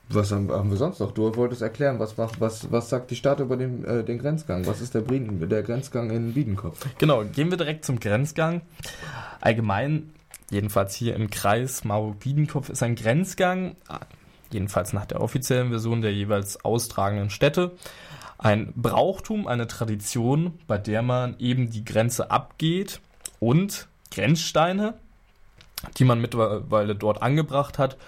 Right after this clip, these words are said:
Speaker 2: kontrolliert. Denn angeblich, so weiter die Stadt meistens und auch hier in Biedenkopf, ähm, hat man früher öfters Probleme gema-, gehabt mit, äh, Nachbarn, so erzählt man sich.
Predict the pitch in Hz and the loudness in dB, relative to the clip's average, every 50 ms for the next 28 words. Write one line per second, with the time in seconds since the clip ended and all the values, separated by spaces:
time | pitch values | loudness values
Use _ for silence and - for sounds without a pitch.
0 | - - - - 127 117 - 107 117 113 107 110 123 147 180 185 - - - - | -20 -6 0 2 4 4 4 4 2 2 2 2 4 4 4 2 0 -8 -16 -20
1 | - - - 147 156 180 175 160 - - 117 131 143 135 127 147 214 240 240 - | -6 0 4 4 4 4 2 -2 -2 0 2 2 2 2 2 0 -2 -2 -2 -2
2 | 127 127 156 156 - - 131 143 151 131 139 151 147 135 127 120 - - - 113 | 0 0 0 0 0 -2 0 2 2 2 2 2 -2 -2 -2 -6 -6 -4 0 0
3 | 117 - - - - 110 104 113 123 127 - - 165 170 175 - - - _ _ | 0 0 0 -2 0 2 2 2 2 0 -2 -2 -2 -2 -2 -4 -8 -14 _ _
4 | - - 120 113 - - 110 110 - - 113 107 101 101 107 120 156 165 160 170 | 0 0 0 2 4 2 2 2 0 -4 -4 -4 -2 -2 0 0 0 0 2 2
5 | 170 165 165 - - - - - - - - - - - - - 117 113 117 117 | 0 0 0 -4 -16 -18 -20 -20 -20 -20 -20 -20 -20 -2 4 6 6 6 6 2
6 | 117 123 - - - - - _ _ _ - - - - - - - - - - | -2 -4 -6 -12 -20 -20 -20 _ _ _ -20 -20 -20 -20 -20 -20 -20 -20 -20 -20
7 | - - - - - - - - 127 123 160 170 160 156 - - - 147 165 220 | -20 -20 -20 -20 -20 -6 0 0 2 4 4 4 4 2 0 -4 -2 0 0 2
8 | 254 277 302 311 320 - - _ _ _ _ _ - - _ - 160 160 - - | 2 2 0 0 -2 -6 -10 _ _ _ _ _ -20 -8 _ 0 0 2 4 4
9 | 180 175 160 - - 135 147 180 214 208 180 165 160 147 131 - 131 131 139 135 | 2 2 2 0 -2 0 2 2 4 2 2 0 0 -2 -2 -2 -2 0 2 2
10 | 143 - - - 131 127 123 - - - - 117 110 104 - 110 120 160 - - | 0 -2 -2 -2 -2 -2 -2 -2 -4 0 2 2 2 2 2 2 0 0 0 2
11 | - 214 208 214 226 - 202 - - - - 135 135 107 127 - - 151 160 160 | 2 2 2 2 0 -4 -12 -14 -16 -6 0 2 2 2 2 2 0 -2 -2 0
12 | 165 170 165 165 165 208 226 - - | 0 0 0 0 0 -2 -4 -4 -8